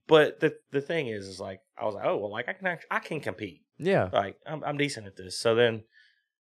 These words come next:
Speaker 1: I just keep
Speaker 2: I'm a, I'm a contender in this.
Speaker 1: Yeah, so, um, this year I didn't get to compete as much as I wanted to because I did the F D stuff.
Speaker 2: Mm-hmm.
Speaker 1: So,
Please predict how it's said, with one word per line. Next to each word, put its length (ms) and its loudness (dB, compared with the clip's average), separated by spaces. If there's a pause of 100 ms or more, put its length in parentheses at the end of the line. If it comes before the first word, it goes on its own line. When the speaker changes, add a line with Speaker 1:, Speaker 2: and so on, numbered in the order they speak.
(280)
Speaker 1:
I 100 0
just 220 -4
keep 220 -2
Speaker 2:
I'm 200 -8
a, 40 -4
I'm 120 0
a 40 2
contender 640 2
in 120 -8
this. 260 -12 (200)
Speaker 1:
Yeah, 220 8
so, 380 4
um, 280 6
this 200 4
year 140 6
I 60 6
didn't 140 -2
get 80 -6
to 60 -18
compete 220 0
as 60 -4
much 160 -2
as 100 -10
I 80 -10
wanted 280 -10
to 200 -10
because 220 -14
I 60 -14
did 180 -12
the 80 -12
F 180 -14
D 200 -10
stuff. 340 -6 (260)
Speaker 2:
Mm-hmm. 220 -8 (320)
Speaker 1:
So, 560 -6